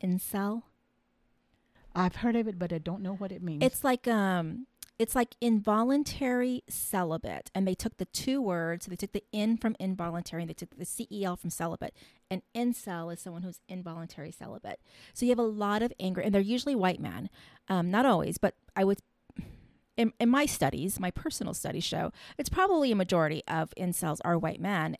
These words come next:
Speaker 1: and they're like the angry white guy who can't get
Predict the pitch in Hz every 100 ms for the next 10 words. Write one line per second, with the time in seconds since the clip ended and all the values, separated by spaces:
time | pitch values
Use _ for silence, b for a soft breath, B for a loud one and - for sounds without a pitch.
0 | - 196 190 185 185 - b b _ 214
1 | 214 214 202 202 - _ 214 233 240 247
2 | 247 240 180 180 175 - 170 165 165 170
3 | - - - -